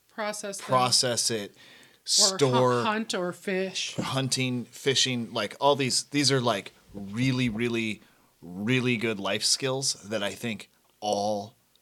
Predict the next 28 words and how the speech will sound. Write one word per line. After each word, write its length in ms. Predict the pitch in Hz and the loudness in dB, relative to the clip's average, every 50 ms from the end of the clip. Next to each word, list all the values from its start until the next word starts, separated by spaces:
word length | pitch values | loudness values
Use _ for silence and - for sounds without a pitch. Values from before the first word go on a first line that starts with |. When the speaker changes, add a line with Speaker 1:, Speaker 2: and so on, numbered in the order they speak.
| _ _ | _ _
Speaker 2:
men 480 | 90 95 101 110 107 107 110 113 117 107 104 | -8 -6 -4 -2 -2 -2 -2 -4 -4 -4 0
and 280 | 139 143 139 131 107 - - | 0 2 2 2 0 -4 -4
a 60 | 123 | -4
lot 240 | 120 117 117 120 117 | 0 2 2 2 2
of 120 | 104 92 | 0 -2
women 420 | 107 104 101 104 107 110 117 120 - | -2 -2 -2 -2 -2 -4 -6 -6 -4
should 240 | - - - 110 92 | -2 -2 -2 -2 -4
have 420 | 90 95 92 90 90 90 90 - - - | -6 -6 -6 -6 -6 -8 -10 -14 -16 -12
as 180 | - 95 92 87 | -8 -8 -8 -6
well. 460 | 92 101 120 117 101 87 85 80 - - - - - - - - - - _ _ _ _ _ _ _ _ _ _ _ _ _ _ _ - | -4 -2 -2 -2 -2 -2 -6 -10 -16 -20 -20 -20 -20 -20 -20 -20 -20 -20 _ _ _ _ _ _ _ _ _ _ _ _ _ _ _ 0
And 380 | 127 123 117 110 110 107 107 - | 2 2 2 2 2 -2 -2 -4
when 400 | - 127 123 123 120 117 113 113 - _ _ _ _ _ _ _ _ _ _ _ _ | -4 0 0 2 2 0 0 -4 -6 _ _ _ _ _ _ _ _ _ _ _ _
you 380 | - 131 131 123 127 135 139 143 | -14 -10 -6 -2 0 2 2 4
were 220 | 143 147 139 135 131 | 6 6 4 4 4
just 280 | - 139 135 127 - | 2 2 2 2 2
phrasing 680 | - - 139 135 135 127 123 131 131 123 123 123 120 - - 110 110 117 | 2 2 2 2 2 2 0 0 0 0 -2 -2 -4 -8 -12 -20 -12 -4
birth 360 | - 135 143 147 139 139 - - | 0 2 2 2 2 0 -6 -8
the 80 | 139 | -6
way 140 | 117 127 123 | -4 -2 -2
you 180 | 120 113 117 113 | 0 -2 -2 -2
did, 320 | 92 123 117 117 117 110 | -2 0 0 2 0 0
I 180 | 113 92 113 113 | -2 -4 -4 -2
went, 260 | 110 117 113 110 - - _ | 0 0 -2 -2 -4 -10 _
"Yeah, 400 | - 123 127 123 151 165 180 - - - _ _ | -8 -6 -2 0 4 4 4 2 0 -6 _ _
that's, 320 | - 143 135 131 - - - 120 101 - 107 104 | 0 2 2 2 0 -2 -4 -6 -12 -16 -10 -4
that's 280 | - 131 120 117 - - | -2 -2 0 0 0 0
it." 240 | 135 147 143 - - _ _ _ _ _ | 0 0 -2 -2 -6 _ _ _ _ _
There, 260 | - 117 110 110 104 | -4 -4 -4 -4 -6